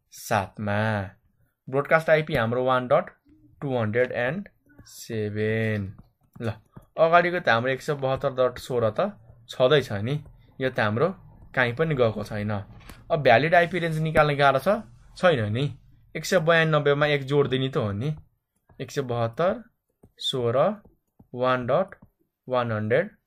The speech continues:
नाइन्टी थ्री। अर्को आउँछ हाम्रो वान हन्ड्रेड सेभेन्टी टू सिक्सटिन डट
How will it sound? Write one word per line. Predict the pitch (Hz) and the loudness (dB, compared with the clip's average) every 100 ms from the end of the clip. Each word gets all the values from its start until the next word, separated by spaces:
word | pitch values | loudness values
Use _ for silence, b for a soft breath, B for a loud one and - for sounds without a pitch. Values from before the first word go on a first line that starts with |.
| - | -12
नाइन्टी | 117 110 104 113 | -4 -4 -4 -8
थ्री। | 110 113 107 98 - _ _ _ _ - | -10 -8 -6 -8 -12 _ _ _ _ 0
अर्को | 156 180 190 | 2 2 0
आउँछ | 175 170 | 0 0
हाम्रो | 143 107 107 123 180 185 _ _ - _ _ _ _ _ _ _ _ _ _ _ 139 | -2 -2 -2 -4 -6 -10 _ _ -20 _ _ _ _ _ _ _ _ _ _ _ -2
वान | 135 | 0
हन्ड्रेड | 123 120 | 0 -4
सेभेन्टी | - 139 135 131 | -4 -4 -4 -6
टू | 180 233 233 - _ _ _ | -6 -6 -8 -20 _ _ _
सिक्सटिन | - 156 - 165 147 | -10 -10 -6 -4 2
डट | 143 185 | 2 2